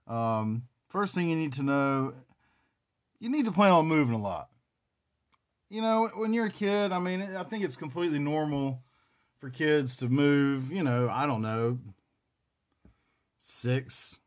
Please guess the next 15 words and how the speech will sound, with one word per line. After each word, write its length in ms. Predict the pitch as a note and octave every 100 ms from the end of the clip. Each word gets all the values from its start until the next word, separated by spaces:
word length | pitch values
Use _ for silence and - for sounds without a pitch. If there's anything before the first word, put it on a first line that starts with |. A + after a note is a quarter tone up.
| _ _ _ -
maybe 280 | A#2+ B2 G#2+
eight 200 | C3 A2
times 360 | D#3+ F3 F3
before 320 | D3+ - F#3 F#3
they 100 | F3+
get 140 | F#3
out 160 | F#3 F#3+
of 60 |
elementary 500 | F#3+ F#3 G3 - F#3+
school. 440 | - F#3 F#3+ F#3 -
I 60 | D#3+
think 160 | F3
that's 160 | C#3+ B2+
completely 380 | A#2 B2+ A#2+ A2
normal. 420 | A#2+ A#2+ A2+